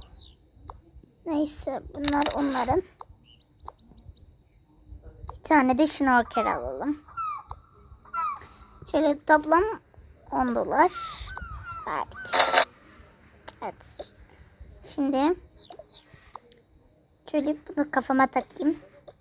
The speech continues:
Bunu elime alamıyorum. Çok ağır. Neyse. Ablaşık olurum. Yardım eder. Şimdi o zaman sıra annemde. Görüşürüz.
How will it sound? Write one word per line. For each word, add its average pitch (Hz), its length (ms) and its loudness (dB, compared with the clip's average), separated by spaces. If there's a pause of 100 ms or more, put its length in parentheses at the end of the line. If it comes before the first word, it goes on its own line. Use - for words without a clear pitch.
(640)
Bunu 320 140 6
elime 339 240 10
alamıyorum. 339 800 6
Çok 381 260 2
ağır. 339 600 6 (840)
Neyse. - 360 0 (500)
Ablaşık 277 600 4
olurum. 262 420 4
Yardım 226 320 4
eder. 214 420 2 (520)
Şimdi 302 380 6
o 262 60 8
zaman 254 300 2
sıra 320 440 4 (120)
annemde. 302 480 4 (100)
Görüşürüz. 302 1000 4